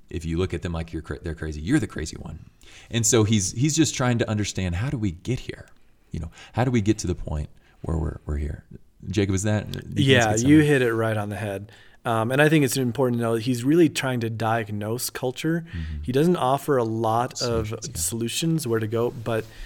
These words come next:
Speaker 2: it's a great diagnosis of culture.
Speaker 1: Yeah.
Speaker 2: Um,
Speaker 1: Yeah.
Speaker 2: so, so considering that, great question, Mel. Um, of the different thinkers, which one really, as he was explaining them, maybe struck you?
Speaker 1: Yeah. I, I've been most struck by Rousseau's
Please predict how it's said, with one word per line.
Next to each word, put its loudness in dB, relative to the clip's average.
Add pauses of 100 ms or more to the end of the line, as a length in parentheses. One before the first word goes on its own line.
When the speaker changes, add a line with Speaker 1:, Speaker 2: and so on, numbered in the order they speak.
(260)
Speaker 2:
it's 0
a 2
great 0
diagnosis -6
of -16
culture. -8
Speaker 1:
Yeah. -8 (180)
Speaker 2:
Um, -4
Speaker 1:
Yeah. -12 (880)
Speaker 2:
so, 6
so 6
considering 6
that, 4
great 6
question, 2
Mel. -6 (280)
Um, 4
of 2
the 8
different 0
thinkers, -2
which 0
one 4
really, 2
as -2
he 0
was 0
explaining -2
them, -2 (180)
maybe -2
struck -4
you? -12
Speaker 1:
Yeah. -2 (800)
I, 2 (120)
I've 0
been 8
most 4
struck -2
by 0
Rousseau's 0